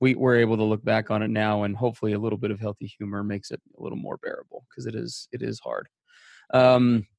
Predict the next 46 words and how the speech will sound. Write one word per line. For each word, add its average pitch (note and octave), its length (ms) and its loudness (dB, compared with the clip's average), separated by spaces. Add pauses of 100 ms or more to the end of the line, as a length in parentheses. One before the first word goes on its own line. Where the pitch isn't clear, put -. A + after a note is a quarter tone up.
(400)
but, C3+ 360 4
uh, C3 120 10
there C#3 180 6
is D#3+ 100 2
one D3 140 2
last B2+ 220 2
element A2 240 -2
to C3 80 -14
this, G#2 80 -6
begin A#2 360 -2 (360)
to, A2+ 240 2 (140)
to A#2 280 -4 (120)
looking B2 340 -4
at A2+ 60 -8
your A#2 100 -10
spouse A2+ 380 -4
on G#2+ 100 -6
equal G2+ 200 -12
terms. G2+ 460 -10 (680)
I C#3+ 140 4
know D#3 180 6
that C3 140 4
I A#2+ 140 4
have A#2 180 -2
clients, G#2 400 -4
and G#2+ 100 -2
I A2 60 0
know A2+ 140 0
that A2+ 120 -4
you A2 160 -4
have G#2+ 240 -6
clients. G2+ 560 -10
We've G#2 140 -8
talked G#2 260 -2
about G2+ 300 -6
this, G2+ 360 -10 (320)
both G#2+ 180 -6
past A2+ 320 -2
and A2+ 200 -4
current, G#2 500 -6 (520)
who B2 200 0
really A#2+ 300 2
struggle A#2 540 -2
for A2 280 -4
other A#2 240 -2
reasons A#2 600 -6